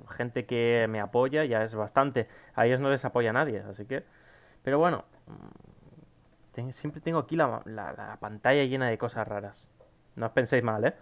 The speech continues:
A ver... No, mm, mm, eso, pues lo de YouTube, que,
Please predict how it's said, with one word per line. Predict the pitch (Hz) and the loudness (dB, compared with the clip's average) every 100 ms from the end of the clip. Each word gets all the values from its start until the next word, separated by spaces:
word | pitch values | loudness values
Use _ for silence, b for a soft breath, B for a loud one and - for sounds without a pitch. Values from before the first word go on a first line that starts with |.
| b b b _ _ _ _ _ B B B | b b b _ _ _ _ _ B B B
A | 113 | 0
ver... | 120 147 165 170 139 | 4 6 6 4 0
No, | 123 147 | -8 -8
mm, | 127 110 123 107 120 170 185 | -8 -12 -14 -14 -10 -8 -6
mm, | 185 202 202 190 | -6 -4 -6 -6
eso, | 131 - 107 | -8 -6 -2
pues | 123 120 | 0 2
lo | |
de | 123 | 2
YouTube, | 120 113 151 120 | 0 0 -2 0
que, | 120 113 110 107 107 | 2 4 4 2 2